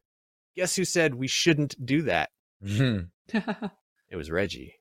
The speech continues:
Speaker 1: Reggie wanted it to be one hundred ninety-nine dollars from the launch, and he fought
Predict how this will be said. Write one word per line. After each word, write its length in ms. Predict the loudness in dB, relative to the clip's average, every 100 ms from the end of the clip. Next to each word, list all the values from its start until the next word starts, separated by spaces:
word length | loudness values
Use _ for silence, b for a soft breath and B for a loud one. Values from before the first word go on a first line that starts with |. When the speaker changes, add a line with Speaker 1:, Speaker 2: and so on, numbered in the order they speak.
| _ -4
Speaker 1:
Reggie 260 | -2 0
wanted 380 | 0 0 0 -2
it 100 | -4
to 60 | -6
be 160 | -6
one 160 | -4 -6
hundred 240 | -6 -6
ninety-nine 460 | -6 -6 -6 -6 -2
dollars 400 | 0 0 -4 -10 _ _ _ _ -10
from 120 | -4
the 100 | -2
launch, 420 | -2 -4 -6 -8
and 100 | -6
he 340 | -6 -4 -6 -8
fought 440 | -10 -2 0 0